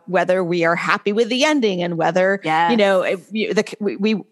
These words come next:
Speaker 1: we will judge the character of Mister Rochester,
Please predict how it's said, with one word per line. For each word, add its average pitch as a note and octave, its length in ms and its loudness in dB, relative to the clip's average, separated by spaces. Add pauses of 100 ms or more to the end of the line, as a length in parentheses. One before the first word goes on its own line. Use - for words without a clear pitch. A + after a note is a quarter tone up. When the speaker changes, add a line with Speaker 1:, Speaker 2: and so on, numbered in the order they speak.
(220)
Speaker 1:
we B3 260 0
will A#3+ 280 2
judge F#3 720 0
the G3 140 -2
character F3+ 580 0
of E3+ 220 -2
Mister F3+ 300 -2
Rochester, - 720 -4